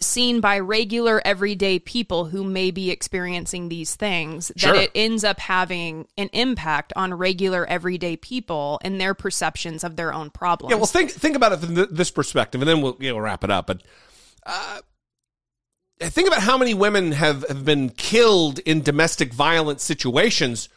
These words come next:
Speaker 2: who might have a personality disorder.
Speaker 1: Mm-hmm.
Speaker 2: I mean, that's,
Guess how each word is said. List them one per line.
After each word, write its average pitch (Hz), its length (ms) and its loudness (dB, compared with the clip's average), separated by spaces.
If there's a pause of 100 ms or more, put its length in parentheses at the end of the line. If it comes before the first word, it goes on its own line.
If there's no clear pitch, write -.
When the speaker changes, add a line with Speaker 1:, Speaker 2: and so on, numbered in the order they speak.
(200)
Speaker 2:
who 262 120 2
might 269 260 2
have 285 300 4
a - 60 2
personality 123 600 0
disorder. 90 480 -8 (140)
Speaker 1:
Mm-hmm. 214 300 -6
Speaker 2:
I - 40 0
mean, 190 120 4
that's, - 340 0